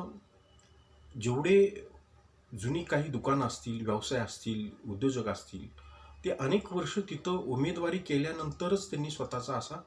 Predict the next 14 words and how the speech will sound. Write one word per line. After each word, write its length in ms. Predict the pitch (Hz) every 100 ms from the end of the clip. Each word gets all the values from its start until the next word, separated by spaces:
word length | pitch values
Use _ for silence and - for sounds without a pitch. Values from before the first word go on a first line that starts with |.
| _
उद्योग 320 | 113 98 127 131
सुरू 260 | - 190
केलेला 360 | - 104 95 78
आहे. 100 | - - - - - - -
त्यामुळे 440 | 143 151 165 175 190 - - - - _ _ -
ते 60 | 147
त्याच्यामध्ये 460 | 127 120 147 151
चांगले 320 | 143 127 131
रुळलेले 400 | 120 113 123 147
आहेत 240 | 143 131 151 - _ - - _
आणि 160 | 113 113
त्यातल्या 320 | 113 104 131
त्यांना 340 | 123 120 113 123
खाचाखुळगासुद्धा 840 | - 98 110 - 104 104 107 95